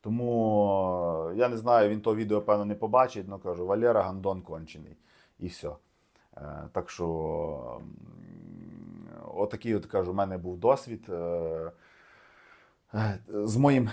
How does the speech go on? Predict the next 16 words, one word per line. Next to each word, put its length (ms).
скажімо 300
так, 220
третім 560
тренером-долбойобом. 1400
Добре, 340
і 180
останній 720
мій, 400
е, 640
тренер, 460
е, 220
долбойоб, 640
з 100
яким 320
я, 200
е, 100